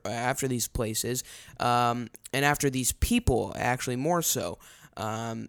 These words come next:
and Jake Tapper's question, which is the same question I have, why are you going after the people? Why are you going after the huge companies ran, run co-, totally by completely very conservative corporate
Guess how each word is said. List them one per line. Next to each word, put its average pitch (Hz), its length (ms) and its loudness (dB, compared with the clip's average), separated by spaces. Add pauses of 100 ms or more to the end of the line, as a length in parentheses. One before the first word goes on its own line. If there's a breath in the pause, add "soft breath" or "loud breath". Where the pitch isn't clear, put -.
and 110 420 -6
Jake 127 220 0
Tapper's 156 720 2
question, 131 540 2
which 139 180 0
is 135 100 -2
the 139 80 0
same 180 240 2
question 165 300 2
I 190 140 0
have, 135 180 0
why 156 320 4
are 175 80 0
you 160 80 0
going 151 300 0
after 143 260 0
the 117 140 -6
people? 131 600 0 (420 soft breath)
Why 156 180 4
are 190 80 4
you 185 80 2
going 170 240 0
after 160 260 2
the 135 120 -2
huge 170 420 0
companies 135 560 0
ran, 156 480 2
run 170 420 4 (180)
co-, 208 180 0
totally 208 600 2 (320 loud breath)
by 151 200 4
completely 165 640 -2
very 175 240 2
conservative 185 760 0 (240 loud breath)
corporate 180 540 0